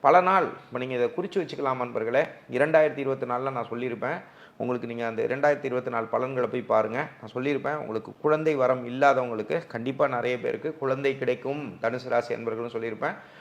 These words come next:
அதுல யாரெல்லாம் தனுசு ராசி அன்பர்கள் இருக்கீங்களோ, தாராளமா கமெண்ட் பண்ணலாம். ஒருவேளை அந்த வீடியோ பார்த்துருந்தீங்கன்னா. அதே மாதிரி இந்த ரெண்டாயிரத்தி இருபத்தி அஞ்சுல உங்களுக்கு என்ன நடக்கும்னா,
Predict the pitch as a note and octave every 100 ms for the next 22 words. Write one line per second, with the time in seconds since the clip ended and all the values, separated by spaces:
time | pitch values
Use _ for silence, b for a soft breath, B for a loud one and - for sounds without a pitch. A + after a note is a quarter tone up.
0 | B - A2 A2+ B2+ C#3 D3+ B2+ C3 C3
1 | A#2+ B2 A#2 A#2 A#2 A#2 A2 G#2 A2 A#2
2 | - B B B A2+ A#2+ C3 C3 B2+ B2
3 | B2+ - A#2 B2+ C3+ D3 - B2 B2+ A#2
4 | A#2 B2 B2 A2+ A2+ A2 A2 G#2 B2+ -
5 | C3 D#3 C#3 A#2 G3+ B B B - B2+
6 | C3 C#3+ G#3 G#3+ F3 D3+ D3+ D#3 C#3+ B2
7 | A#2 B2+ F3 G3 E3+ C3+ A#2+ A#2 B2 B2
8 | G#2+ - F2+ F2+ B2+